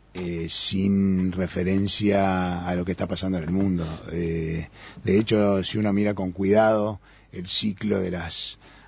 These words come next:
variables financieras, el ciclo de la actividad económica, el, la, la sincronización que hay en el movimiento, digamos, es, es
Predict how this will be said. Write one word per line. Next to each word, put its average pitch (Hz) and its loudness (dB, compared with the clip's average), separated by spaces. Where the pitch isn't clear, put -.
variables 98 4
financieras, 98 2
el 87 -6
ciclo 101 0
de 90 2
la 87 -4
actividad 87 0
económica, 95 2
el, 90 0
la, 95 0
la 90 0
sincronización 95 -2
que 87 -2
hay 95 0
en 87 -2
el 85 -2
movimiento, 87 0
digamos, 92 0
es, 98 0
es 90 -2